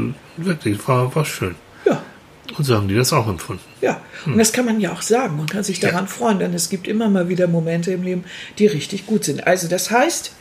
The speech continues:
Speaker 2: ähm, selbst, positive Selbstwahrnehmung, sich selbst kennen, den Selbstwert
Speaker 1: Jo.
Speaker 2: top füllen
Speaker 1: Bitte.
Speaker 2: und einen gewissen Selbstwert auch wirklich, ja, das, also sich,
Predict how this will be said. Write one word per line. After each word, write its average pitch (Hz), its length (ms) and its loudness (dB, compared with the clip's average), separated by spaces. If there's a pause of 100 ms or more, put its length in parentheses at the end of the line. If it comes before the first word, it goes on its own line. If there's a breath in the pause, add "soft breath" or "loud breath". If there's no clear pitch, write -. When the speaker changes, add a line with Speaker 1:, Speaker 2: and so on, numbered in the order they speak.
(560 loud breath)
Speaker 2:
ähm, 233 480 4 (340)
selbst, - 680 2
positive 277 540 -2
Selbstwahrnehmung, 220 680 0
sich 185 220 -6
selbst 240 340 2
kennen, 214 300 -2
den 180 160 -4
Selbstwert 196 680 -2 (420 loud breath)
Speaker 1:
Jo. 120 140 -2
Speaker 2:
top 104 180 2
füllen 202 600 2 (140)
Speaker 1:
Bitte. 92 280 -4 (240)
Speaker 2:
und - 360 2
einen 180 180 -4
gewissen 175 320 -2
Selbstwert 151 600 0
auch 143 300 -6
wirklich, 180 500 0 (600 loud breath)
ja, 269 260 4
das, - 320 0
also 202 380 0
sich, 214 320 -2